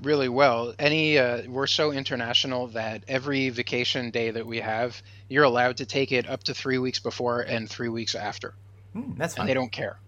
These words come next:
Speaker 2: Neat.
Speaker 1: So you just, whatever, whenever you see a day, you just take it whenever. And, and so I'm taking both of mine as part of my two-week vacation.
Speaker 2: That's fine. That's cool.
Speaker 1: Uh, in a week or two.
Speaker 2: Yeah, I mean, I get all three.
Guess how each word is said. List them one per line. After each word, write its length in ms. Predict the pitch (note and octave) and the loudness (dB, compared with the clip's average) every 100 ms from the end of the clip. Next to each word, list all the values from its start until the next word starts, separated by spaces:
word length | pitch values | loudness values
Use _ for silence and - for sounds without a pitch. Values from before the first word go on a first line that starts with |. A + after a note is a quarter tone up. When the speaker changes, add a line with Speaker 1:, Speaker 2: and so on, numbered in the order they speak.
| - - - | -20 -20 -14
Speaker 2:
Neat. 140 | D4 C3+ | -6 -4
Speaker 1:
So 80 | |
you 140 | A2+ A#2 | -4 -2
just, 220 | B2 - | -2 0
whatever, 520 | A#2+ B2+ C3+ C#3 C3 | 4 8 8 6 2
whenever 380 | B2+ B2+ C3 C3+ | 2 2 4 4
you 160 | B2+ B2 | 2 0
see 180 | C3+ | 0
a 60 | B2+ | 0
day, 240 | A2+ C#3 | 4 4
you 100 | C#3 | 4
just 180 | A#2+ A2+ | -2 -2
take 200 | B2 A#2 | -2 -2
it 140 | A#2+ A2+ | -4 -6
whenever. 420 | A#2 G#2+ A2+ A2 | -8 -6 -8 -10
And, 220 | G#2+ G#2 G#2 - | -10 -12 -18 -14
and 220 | A2 G#2+ | -12 -6
so 160 | - A#2 | -2 0
I'm 180 | C3 C3 | -2 2
taking 340 | E3+ C#3+ C3 | 4 4 2
both 220 | B2 A#2+ | 2 2
of 60 | B2 | 0
mine 220 | A2+ A2+ | 0 0
as 120 | A2+ | 0
part 200 | - A#2+ | 0 -2
of 60 | A2 | -2
my 100 | G#2 | -8
two-week 280 | - G#2+ G2 | -8 -8 -10
vacation. 460 | G2+ A2 - A#2+ - - | -4 -4 -4 -10 -14 -8
Speaker 2:
That's 200 | D3 - | -6 -6
fine. 200 | F2+ A2+ - | -8 -8 -12
That's 120 | - | -6
cool. 100 | - | -4
Speaker 1:
Uh, 220 | - A2+ A2+ - | -2 -6 -10 -12
in 80 | A2+ | -10
a 40 | |
week 160 | A2 - | -8 -8
or 40 | |
two. 140 | G#2+ F#3 | -8 6
Speaker 2:
Yeah, 160 | F3 | 8
I 20 | D#3+ | 8
mean, 160 | D#3+ | 6
I 100 | D3+ | 6
get 220 | D3+ F3+ - | 6 2 6
all 200 | C#3 C#3 | 6 6
three. 440 | C3+ C3 C#3 G3+ | 2 0 0 0